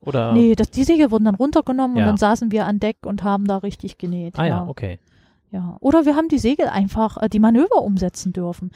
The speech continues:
Speaker 2: Das heißt, die Segel auch neu ausjustiert, mal nachgespannt. Das konnte man einfach in Rücksprache mit einem Offizier oder mit einer Deckhand sagen, hey, hier, das müssen wir nachjustieren, wie sieht's aus? Dann wird das natürlich besprochen in der Wache. Ja,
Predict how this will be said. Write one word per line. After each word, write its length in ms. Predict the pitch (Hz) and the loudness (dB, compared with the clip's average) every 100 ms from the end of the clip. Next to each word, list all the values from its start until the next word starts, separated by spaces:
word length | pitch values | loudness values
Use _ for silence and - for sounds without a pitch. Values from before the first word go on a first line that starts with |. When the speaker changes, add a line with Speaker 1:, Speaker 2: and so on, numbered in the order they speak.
| - - | -18 -18
Speaker 2:
Das 160 | - 202 | -8 -2
heißt, 180 | 208 - | -2 -2
die 60 | |
Segel 320 | 180 202 214 208 | 0 0 2 -2
auch 160 | - | 0
neu 200 | 208 202 | 2 2
ausjustiert, 920 | 220 254 - 233 - - 226 214 - 202 | 2 0 0 -4 -6 -4 -2 -2 -2 -2
mal 160 | 185 | 0
nachgespannt. 880 | 185 226 247 - 233 - 220 202 202 | 2 2 2 -2 -6 -2 -2 0 -2
Das 140 | 202 | -6
konnte 220 | - 202 208 | -4 -2 0
man 180 | 190 | -2
einfach 420 | 196 196 190 196 - - - - - | -2 -4 -4 -10 -14 -20 -20 -12 -2
in 120 | 226 | 0
Rücksprache 880 | 240 - - 247 226 - 220 208 208 | 0 -4 0 2 2 2 2 2 2
mit 200 | 202 208 | 0 -2
einem 100 | 196 | -4
Offizier 560 | 196 202 - - 330 302 | -6 -8 -10 0 2 4
oder 220 | 226 208 | 4 2
mit 180 | 196 - | 0 -2
einer 80 | 190 | -2
Deckhand 400 | 277 - 254 240 | -2 0 -2 -2
sagen, 280 | 180 175 196 | -4 -6 -6
hey, 340 | 240 247 262 _ _ - - - | -2 0 -2 _ _ -20 -20 -20
hier, 320 | - 220 208 - | -6 -2 -2 -2
das 200 | - 226 | -2 -2
müssen 200 | 226 - | -2 -4
wir 60 | 214 | -2
nachjustieren, 640 | 226 277 277 - 247 220 208 | 0 2 0 0 -2 0 -2
wie 60 | |
sieht's 180 | 180 - | -4 0
aus? 200 | 254 311 | 2 2
Dann 120 | 226 | 2
wird 80 | 190 | -2
das 120 | 175 | -2
natürlich 300 | 180 185 185 | -4 -6 -8
besprochen 440 | - - - 214 202 | -8 -6 -4 -2 -2
in 80 | 185 | -2
der 160 | 185 | 0
Wache. 240 | 254 262 247 | 0 0 0
Ja, 340 | 214 247 | 2 2